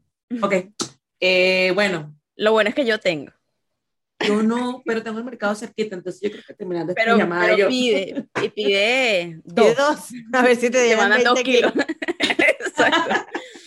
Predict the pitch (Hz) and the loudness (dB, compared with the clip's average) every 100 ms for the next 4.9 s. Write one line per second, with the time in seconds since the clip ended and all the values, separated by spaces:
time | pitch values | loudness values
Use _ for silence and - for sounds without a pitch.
0 | 285 233 - 320 330 311 269 247 _ 180 | -20 -18 -4 0 0 0 -4 -8 _ -6
1 | 170 160 151 156 151 160 156 156 151 151 | -6 -4 -2 0 0 -2 -8 -8 -8 -10
2 | _ _ _ - 190 - 196 196 214 233 | _ _ _ -6 -6 -4 -6 -2 -4 -2
3 | 262 262 254 247 247 196 175 175 214 190 | -4 -2 -4 -2 0 0 0 0 0 -2
4 | 175 156 170 190 220 208 185 160 143 | -6 -2 -4 -2 -4 -4 -8 -10 -14